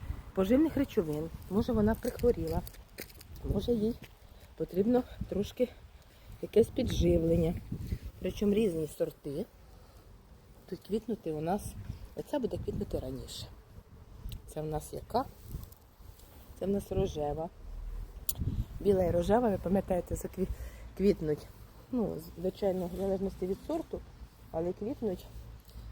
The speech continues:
е, трошки раніше і відцвітають теж. Але восени, в кінці серпня, в кінці літа, в вересні вони ще раз розквітають. Справді їх дуже багато тут, дуже гарні.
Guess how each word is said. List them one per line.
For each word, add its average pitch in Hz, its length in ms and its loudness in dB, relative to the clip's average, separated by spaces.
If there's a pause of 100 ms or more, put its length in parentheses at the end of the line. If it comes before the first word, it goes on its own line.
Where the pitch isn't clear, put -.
(120)
е, 156 260 0
трошки 196 400 4
раніше 196 540 4 (560)
і 190 120 2
відцвітають 208 640 2
теж. 131 400 -6
Але 185 380 2 (260)
восени, 196 560 -2 (520)
в - 60 -14
кінці 202 340 0
серпня, 170 500 0 (220)
в - 40 -6
кінці 165 340 -2
літа, 143 320 0 (500)
в 156 60 -2
вересні 240 420 2
вони 180 280 0 (180)
ще 220 200 0
раз 196 220 -2
розквітають. 160 680 -4 (480)
Справді 170 420 -2
їх 160 140 -6
дуже 156 200 -6
багато 156 380 -4
тут, - 340 2 (420)
дуже 170 180 -2
гарні. 196 440 2